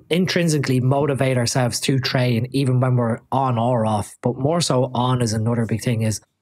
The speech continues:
if you need to put on, like, Slipknot to do a, a, like, a heavy loading set where it's just pure rage-filled aggression to lift,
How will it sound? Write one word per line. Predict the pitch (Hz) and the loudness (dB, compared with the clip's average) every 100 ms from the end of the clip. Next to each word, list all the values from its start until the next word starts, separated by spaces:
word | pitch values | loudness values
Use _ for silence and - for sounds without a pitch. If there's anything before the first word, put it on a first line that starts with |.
| _ _ _ | _ _ _
if | 196 - | -2 0
you | 196 | 0
need | 175 170 | 0 -2
to | 135 | -4
put | - | -2
on, | 151 147 | -2 0
like, | 135 123 127 - _ _ _ _ _ _ _ - | 0 -2 -6 -12 _ _ _ _ _ _ _ -8
Slipknot | - - 165 123 143 135 135 - | -4 -2 -2 -4 -4 -2 -2 -4
to | - | -6
do | 120 143 139 | -2 0 0
a, | 135 - - | -2 -4 -4
a, | |
like, | 135 127 | -2 0
a | 127 | -2
heavy | - 165 156 143 139 | -2 -2 0 0 0
loading | 135 143 147 135 123 127 | 2 2 0 0 -2 -2
set | - 127 131 | -2 -2 -2
where | 131 127 | -2 -2
it's | 117 | -4
just | - 135 - | -4 -6 -4
pure | - - 170 170 160 | -4 -2 0 2 0
rage-filled | 135 127 151 156 160 156 160 147 135 | -2 -2 0 0 0 0 0 0 0
aggression | 131 143 143 143 - 123 | 0 0 0 0 -2 -4
to | - 127 | -2 0
lift, | 151 135 - - | 0 -2 -6 -10